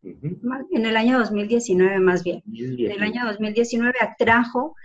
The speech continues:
Speaker 2: la organización de la elección, de la elección extraordinaria de gobernador en el Estado de Puebla. O sea, es decir, a partir de esa reforma hay una, eh,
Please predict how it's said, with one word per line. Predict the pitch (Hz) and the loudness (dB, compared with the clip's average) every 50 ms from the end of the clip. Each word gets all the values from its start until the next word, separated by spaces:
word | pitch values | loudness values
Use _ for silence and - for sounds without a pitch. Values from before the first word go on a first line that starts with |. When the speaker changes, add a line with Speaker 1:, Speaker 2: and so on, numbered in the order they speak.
| - - - | -20 -10 -2
Speaker 2:
la | 208 214 208 | 2 2 2
organización | 202 202 202 202 202 190 - 196 185 - 220 214 226 | 2 2 0 -2 -2 -4 -8 -10 -8 -6 -6 -4 -2
de | 240 240 | -2 0
la | 220 202 | 0 2
elección, | 180 175 180 180 - - 220 220 226 220 | 0 0 -2 -4 -6 -6 -4 -4 -4 -4
de | 208 196 | -2 -2
la | 190 | -2
elección | 180 180 180 - 214 208 | -2 -4 -4 -6 -6 -4
extraordinaria | 214 208 - - 202 190 185 190 190 196 202 214 220 190 | -4 -6 -6 -4 -4 -2 2 2 2 2 0 -2 -2 -2
de | 208 226 | -2 -2
gobernador | 220 233 220 214 220 208 214 214 208 175 175 185 202 - - - | -2 -2 -2 -2 -2 -2 -2 -2 0 0 0 -2 -2 -4 -6 -4
en | 208 185 | 0 0
el | 170 160 196 | 0 0 -4
Estado | - - - 180 175 180 | -10 -10 -4 -2 0 2
de | 180 175 170 | 2 0 -2
Puebla. | - - - - - _ - _ _ _ - - - - - - _ _ _ _ _ - | -4 -12 -16 -16 -16 _ -20 _ _ _ -20 -20 -20 -20 -20 -20 _ _ _ _ _ -4
O | 339 277 | -2 2
sea, | - 269 | 4 4
es | 247 262 | 4 4
decir, | 269 277 285 277 277 277 - - _ _ _ - | 2 2 2 2 2 2 -2 -4 _ _ _ -2
a | 254 226 - | -2 0 2
partir | 226 220 214 - 254 247 | 2 2 4 4 4 6
de | 240 262 262 254 | 6 6 6 6
esa | 254 262 269 | 6 4 2
reforma | 240 233 220 220 - 254 262 269 269 277 277 285 - - | 2 2 2 0 2 2 2 4 4 4 4 2 2 0
hay | 226 214 226 233 | -2 0 2 2
una, | 240 240 240 240 240 240 240 240 - - - _ _ - | 4 4 6 6 6 4 2 0 -6 -18 -20 _ _ -6
eh, | 247 208 196 196 190 190 185 185 185 180 180 180 208 262 269 | -2 -2 0 0 2 2 2 2 2 0 0 -2 -4 -6 -8